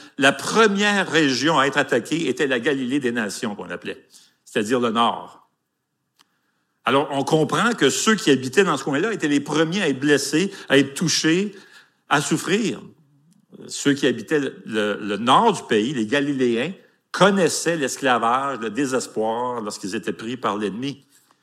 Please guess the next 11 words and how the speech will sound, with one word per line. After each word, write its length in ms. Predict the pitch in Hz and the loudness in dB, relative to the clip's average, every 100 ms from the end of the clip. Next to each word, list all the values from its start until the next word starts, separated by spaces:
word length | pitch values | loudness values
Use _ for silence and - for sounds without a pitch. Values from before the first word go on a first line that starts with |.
| _ _ _ - | _ _ _ -6
C'était 160 | - | -2
vraiment 240 | 139 196 277 | 0 2 0
le 120 | - | -2
pays 520 | - 165 190 214 226 - - | 0 2 2 2 -2 -8 0
de 120 | 147 | 4
l'ombre 420 | 151 175 208 208 | 6 8 6 6
de 80 | 170 | 4
la 160 | 170 151 | 4 4
mort, 260 | 170 135 | 4 4
c'était 140 | - 151 | 2 2
reconnu. 500 | 156 170 175 214 | 2 2 0 0